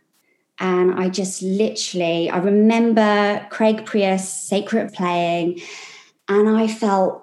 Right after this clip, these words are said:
all of this tension and stress,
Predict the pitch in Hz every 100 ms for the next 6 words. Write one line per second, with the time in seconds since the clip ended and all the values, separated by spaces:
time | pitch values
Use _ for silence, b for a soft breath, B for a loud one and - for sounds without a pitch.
0 | _ 220 233 226 226 226 220 220 226 190
1 | 185 185 202 180 190 185 - - - 214
2 | 214 220 - 226 220 220 220 220 220 170
3 | 349 - - - 214 202 202 208 208 -
4 | -